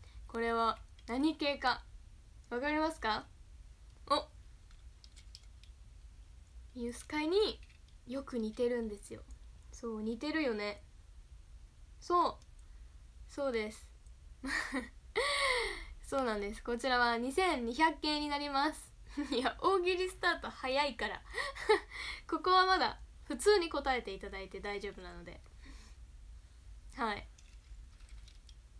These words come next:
<laughs> はい、こちらは二千二百系です。この車両も座席指定の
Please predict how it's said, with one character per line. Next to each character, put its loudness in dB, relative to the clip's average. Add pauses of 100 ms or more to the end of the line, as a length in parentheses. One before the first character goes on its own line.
(340)
<laughs> -2 (1040)
は 6
い、 -2
こ -4
ち -4
ら 2
は 0 (540)
二 -4
千 -2
二 -4
百 2
系 0
で 0
す。 -12 (340)
こ 2
の 8
車 6
両 4
も 2
座 -2
席 -2
指 0
定 2
の -2